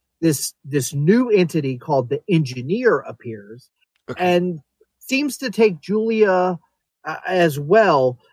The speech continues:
Speaker 1: uh, before briefly kinda, like, bumping into Kirsty. So after leaving the house, Kirsty realizes the Engineer gave her the puzzle box to watch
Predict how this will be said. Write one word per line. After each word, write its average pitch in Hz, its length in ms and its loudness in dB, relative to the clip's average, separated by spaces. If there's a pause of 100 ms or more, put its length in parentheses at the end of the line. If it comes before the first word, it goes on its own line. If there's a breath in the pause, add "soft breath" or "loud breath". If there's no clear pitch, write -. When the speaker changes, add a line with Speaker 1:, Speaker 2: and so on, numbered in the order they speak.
(140)
Speaker 1:
uh, 151 160 2
before 156 380 2
briefly 175 640 0
kinda, 185 240 -4
like, 156 220 0
bumping 160 360 -2
into 180 280 -4
Kirsty. 120 580 -8 (400 loud breath)
So 190 200 0
after 240 520 0
leaving 208 520 -2
the 160 100 -4
house, 175 640 -6 (360)
Kirsty 247 460 -2 (420)
realizes 180 760 2
the 156 260 -6
Engineer 175 500 -2
gave 151 400 0 (220)
her 233 220 2
the 165 160 -2
puzzle 202 400 0
box 113 500 -10 (380)
to 156 80 -6
watch 147 360 -2